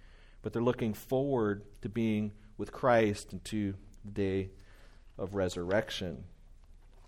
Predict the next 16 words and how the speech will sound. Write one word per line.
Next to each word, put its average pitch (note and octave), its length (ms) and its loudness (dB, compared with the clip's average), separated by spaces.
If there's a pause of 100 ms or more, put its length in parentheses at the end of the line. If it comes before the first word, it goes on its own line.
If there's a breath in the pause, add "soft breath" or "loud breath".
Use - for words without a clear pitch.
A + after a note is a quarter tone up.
(160)
And D3 100 -2
so D#3 120 6
we D#3 40 10
wanna G3 280 10
think, B2+ 720 4
<clears throat> - 60 -4
we E3 80 8
wanna D3 320 4
learn C3 260 6
to D3 100 8
think A#2 500 2
about A2 260 2
our A2+ 100 6
bo-, G#2+ 320 2
bodies A2+ 320 2
properly. G#2+ 840 0